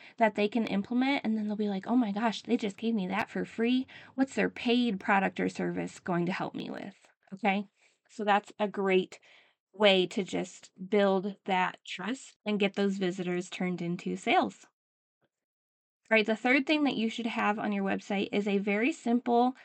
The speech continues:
menu that is easy for customers to navigate through. If you have ten million different links <laughs> in your, in your menu,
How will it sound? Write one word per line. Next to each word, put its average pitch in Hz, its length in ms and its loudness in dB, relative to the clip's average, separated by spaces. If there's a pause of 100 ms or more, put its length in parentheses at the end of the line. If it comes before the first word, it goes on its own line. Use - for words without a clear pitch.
(180)
menu 202 520 2
that 247 160 4
is 220 180 0 (100)
easy 233 380 4
for 240 160 -2
customers 202 600 -2
to 196 120 -2
navigate 175 600 -2
through. 165 220 -10 (360)
If - 160 -10
you 381 80 6
have - 160 4
ten 226 300 2
million 226 640 2 (180)
different 220 360 -2
links 214 420 0
<laughs> - 20 -20
in 262 280 8
your, 226 360 6 (280)
in 247 160 10
your 262 120 8
menu, 240 560 4